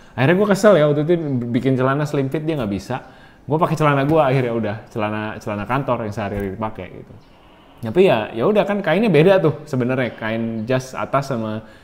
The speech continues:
celana di bawah beda kalau dipelototin gitu. Kalau ada orang yang lima senti dari paha gua lihat, <laughs> "Kok ini beda nih?"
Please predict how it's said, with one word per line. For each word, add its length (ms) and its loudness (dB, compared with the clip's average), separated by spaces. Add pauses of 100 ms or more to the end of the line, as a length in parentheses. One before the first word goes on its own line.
(120)
celana 320 -4
di 80 -2
bawah 320 -2
beda 480 0
kalau 160 2
dipelototin 960 2
gitu. 120 -6
Kalau 200 -4
ada 160 -4
orang 200 0
yang 140 -6 (500)
lima 280 2
senti 320 0
dari 400 2
paha 320 0
gua 220 2
lihat, 260 2 (320)
<laughs> 320 -4
"Kok 160 12
ini 120 10
beda 400 10
nih?" 320 8